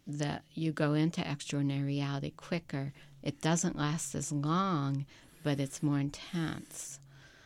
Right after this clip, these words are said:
Um, so the way that most people do it would be four to eight hours, usually around six.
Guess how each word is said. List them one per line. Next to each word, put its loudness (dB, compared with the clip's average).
Um, 0
so 2
the 0
way 6
that 0
most 6
people 2
do 4
it 0
would 2
be 4
four 2
to 4
eight 4
hours, 2
usually 4
around 0
six. -4